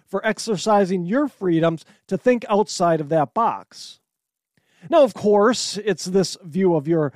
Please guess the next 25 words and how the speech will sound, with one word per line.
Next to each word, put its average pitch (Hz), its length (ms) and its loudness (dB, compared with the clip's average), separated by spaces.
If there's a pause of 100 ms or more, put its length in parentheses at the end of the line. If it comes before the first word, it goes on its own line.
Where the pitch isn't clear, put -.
(140)
freedom 185 300 0
being 160 240 -2
selfish 160 680 -6
that 165 260 -2 (200)
isn't 190 360 -2
just 147 240 -6
limited 151 560 0
to 156 220 -4
the 135 240 -6 (160)
expression 151 600 -6
of 123 120 -10
oneself. 123 800 -12 (540)
No, 269 260 4
it's - 240 0
crept - 360 -4
right 196 520 0 (320)
into, 180 720 0 (400)
uh, 175 260 0
your, 233 360 4
your 226 240 2
right 175 380 2
to 185 200 -6
self-safety 180 960 -4
and 151 120 -8
self-defense 247 880 -4